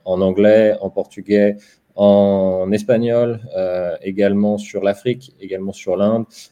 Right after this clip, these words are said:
Euh, donc ça implique, euh, gestion, euh, des réseaux sociaux, stratégie, euh, stratégie contenu,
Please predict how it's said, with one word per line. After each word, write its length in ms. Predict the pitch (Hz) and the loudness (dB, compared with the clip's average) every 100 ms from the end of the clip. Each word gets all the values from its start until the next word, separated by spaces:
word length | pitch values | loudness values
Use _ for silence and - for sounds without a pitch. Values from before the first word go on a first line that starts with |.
| _ 85 | _ -8
Euh, 240 | 85 85 | -6 -6
donc 140 | 85 | -10
ça 160 | - 90 | -8 -6
implique, 460 | 85 92 101 101 92 | -6 -4 -4 -4 -6
euh, 300 | 85 82 85 | -4 -4 -6
gestion, 560 | 90 - - 98 92 | -8 -14 -12 -8 -6
euh, 100 | 82 78 | -6 -4
des 100 | 98 | 0
réseaux 260 | 104 101 104 | 2 2 0
sociaux, 500 | 104 98 - 110 107 | -4 -8 -6 -6 -4
stratégie, 600 | - 92 92 90 92 90 | -6 -8 -8 -10 -10 -8
euh, 120 | 80 | -10
stratégie 540 | - 92 - 90 95 | -12 -14 -10 -10 -12
contenu, 460 | 92 92 - 104 | -12 -12 -6 -4